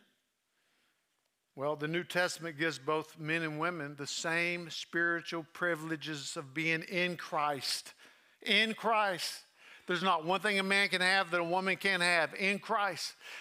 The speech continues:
But there's still this distinction as male and female. They are distinct in their roles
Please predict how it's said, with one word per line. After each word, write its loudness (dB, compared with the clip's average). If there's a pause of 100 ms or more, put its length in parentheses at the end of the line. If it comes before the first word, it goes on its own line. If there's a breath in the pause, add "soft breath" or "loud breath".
(140 loud breath)
But -2
there's 0
still -2
this -2
distinction -2 (460 loud breath)
as 0
male 4
and -2
female. 0 (320)
They 2
are 2
distinct -2
in -2
their -2
roles 0